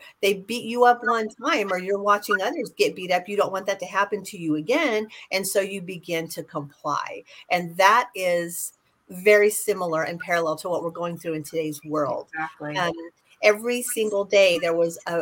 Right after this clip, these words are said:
Speaker 1: a breakfast wrap, a morning wrap. You know, there was a lunchtime where they would serve you something minimal, halfway healthy, like a sandwich, peanut butter jelly sandwich and an apple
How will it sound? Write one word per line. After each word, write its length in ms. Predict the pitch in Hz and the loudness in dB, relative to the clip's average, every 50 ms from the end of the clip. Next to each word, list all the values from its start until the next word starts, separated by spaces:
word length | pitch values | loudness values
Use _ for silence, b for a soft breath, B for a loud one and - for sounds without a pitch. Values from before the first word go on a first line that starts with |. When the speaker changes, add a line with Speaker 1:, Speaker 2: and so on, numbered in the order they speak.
| - - | -4 -4
Speaker 1:
a 80 | 175 170 | -8 -8
breakfast 720 | 165 - 156 160 190 214 - - - - 196 175 - - | -8 -8 -4 2 2 2 2 0 -4 -4 -4 -4 -4 -4
wrap, 260 | 165 165 160 156 160 - - | -2 0 0 -2 -2 -4 -8
a 80 | 175 | -8
morning 560 | 170 170 170 175 202 220 226 226 214 202 185 175 | -6 -6 -4 0 0 0 2 2 2 0 0 -2
wrap. 400 | 156 160 147 151 135 113 - - | -2 0 2 2 2 2 0 -4
You 240 | 170 202 180 180 165 | -10 -10 -8 -8 -6
know, 100 | 165 156 | -6 -2
there 140 | 160 180 180 | -2 0 0
was 200 | 180 180 175 - | 0 -2 -2 -2
a 80 | 185 175 | -2 -2
lunchtime 680 | 165 165 170 185 220 214 - - - 196 185 180 165 | -2 0 0 0 0 0 -4 -8 -6 -6 -6 -6 -4
where 120 | 160 160 | -4 -2
they 100 | 165 165 | 0 0
would 160 | 165 175 170 | 0 -2 -4
serve 380 | - - - 190 185 185 190 - | -6 -6 -4 -2 -2 -2 -4 -6
you 360 | - 180 165 165 160 160 160 b b b b b | -6 -4 -4 -4 -4 -6 -8 b b b b b
something 640 | - - 349 403 480 466 - 311 277 247 226 208 180 - | -4 0 2 2 2 0 0 0 0 0 0 -4 -6 -8
minimal, 840 | 196 180 175 165 170 170 170 170 165 165 165 170 190 220 240 240 - _ _ | -8 -6 -4 -2 -2 -2 -2 -2 -2 0 0 2 2 0 0 -4 -10 _ _
halfway 480 | - - 247 226 226 226 - 202 190 214 | -6 2 4 4 4 4 2 0 0 0
healthy, 400 | 185 185 202 175 180 - 202 208 | 0 -2 -2 -2 0 0 -2 0
like 240 | 180 180 165 165 - _ - | 0 0 -2 -2 -4 _ -8
a 100 | 185 180 | -6 -6
sandwich, 680 | 175 - - - - 175 175 180 185 196 202 208 208 - | -6 -8 -8 -4 -2 -2 -2 -2 -2 -2 -2 -4 -4 -2
peanut 180 | - 208 185 185 | -4 -6 -4 -2
butter 160 | 185 180 180 | -4 -4 -4
jelly 220 | 175 180 180 180 170 | -2 -2 -2 -2 -4
sandwich 400 | - 180 170 170 175 175 - 180 | -4 -6 -4 -6 -6 -8 -8 -10
and 100 | 170 - | -10 -10
an 60 | - - | -8 -6
apple 560 | 160 156 156 - 151 151 151 175 208 220 | -6 -6 -6 -2 0 2 2 2 0 -2